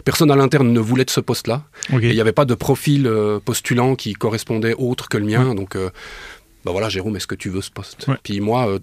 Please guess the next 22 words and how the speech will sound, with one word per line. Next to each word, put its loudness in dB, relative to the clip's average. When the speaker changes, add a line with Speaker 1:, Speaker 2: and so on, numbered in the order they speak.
Speaker 1:
troquer 0
un 0
cinquante -2
pour 0
un 0
vingt 0
avec -6
des -2
enfants -2
en 0
bas -2
âge, -2
Speaker 2:
Ouais, 2
c'est, -2
c'est, -4
Speaker 1:
c'était, 0
Speaker 2:
c'est 0
Speaker 1:
c'était -2
un 0
peu -2
chaud. -2
Speaker 2:
Ouais, 2